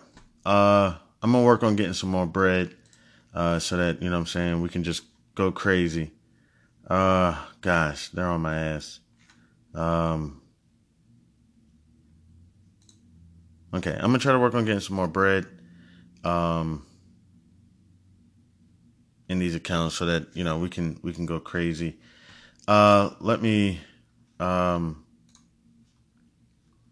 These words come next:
let me look at what else is going on. So we spent about, basically about fifty minutes doing, uh, trades on, uh, JetBlue. I did not mean to do that.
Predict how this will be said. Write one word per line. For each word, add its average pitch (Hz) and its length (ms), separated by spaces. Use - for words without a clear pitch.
let 117 100
me 135 60
look 131 200
at - 280
what 110 140
else 104 180
is 92 100
going 92 260
on. 85 120
So 120 420
we 113 80
spent 180 380
about, 131 420
basically 120 300
about 104 100
fifty 127 240
minutes 110 240
doing, 95 540
uh, 92 500
trades 104 320
on, 90 520
uh, 90 160
JetBlue. 95 500
I 92 40
did 101 180
not 104 160
mean 98 160
to 90 80
do 95 140
that. 95 280